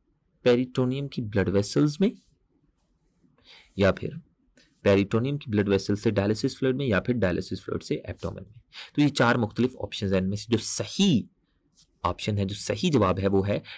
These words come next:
डायलिसिस फ्लूइड से पेरिटोनियम की ब्लड वेसल्स में, ये भी सही जवाब नहीं है। एब्डोमेन से डायलिसिस फ्लूइड में, ये भी सही जवाब नहीं है। और जो दाल है डायलिसिस फ्लूइड से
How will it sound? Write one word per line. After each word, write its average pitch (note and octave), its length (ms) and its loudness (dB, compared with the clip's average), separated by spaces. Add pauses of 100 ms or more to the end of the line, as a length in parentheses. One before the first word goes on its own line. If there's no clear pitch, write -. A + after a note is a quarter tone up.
(140)
डायलिसिस C3+ 600 0
फ्लूइड G2 280 4
से - 140 0
पेरिटोनियम G#2+ 1600 -2
की C#3+ 260 -2 (200)
ब्लड B2+ 220 4
वेसल्स C3 460 0
में, D#3 180 -2 (1200)
ये F#2+ 180 2
भी A#2+ 140 4
सही D3+ 240 2
जवाब D#3 260 2
नहीं D#3 280 0
है। D#3 140 -2 (260)
एब्डोमेन A2+ 380 2
से C3 240 2 (280)
डायलिसिस G2+ 640 -2
फ्लूइड D3 280 2
में, D3+ 100 -2
ये G#2+ 120 -2
भी G#2 100 0
सही C#3+ 180 0
जवाब D3+ 240 0
नहीं D3+ 240 -2
है। D3+ 140 -2 (180)
और - 80 2
जो B2+ 100 4
दाल A2 300 4
है A#2+ 120 4
डायलिसिस G2+ 460 2
फ्लूइड G2 220 0
से - 200 -2